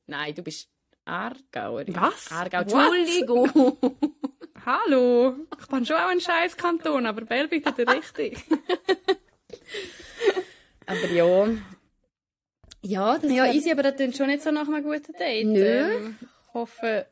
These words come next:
Speaker 2: du hast dich noch von dem können dann lösen. Also,
Speaker 1: Von dem
Speaker 2: wie dort rauskommen.
Speaker 1: Szenario. Hey, und sonst habe ich noch etwas wollen teilen diese Woche, was mich stört, aber ich kann es leider nicht ändern. Eine kleine Geschichte.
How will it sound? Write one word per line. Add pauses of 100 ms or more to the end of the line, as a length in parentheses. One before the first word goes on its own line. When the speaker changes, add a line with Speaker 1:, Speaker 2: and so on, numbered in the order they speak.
(120)
Speaker 2:
du
hast
dich
noch
von
dem
können
dann
lösen. (260)
Also,
Speaker 1:
Von
dem
Speaker 2:
wie
dort
rauskommen. (360)
Speaker 1:
Szenario. (680)
Hey,
und
sonst
habe
ich
noch
etwas
wollen
teilen
diese
Woche,
was
mich
stört,
aber
ich
kann
es
leider
nicht
ändern. (360)
Eine
kleine
Geschichte.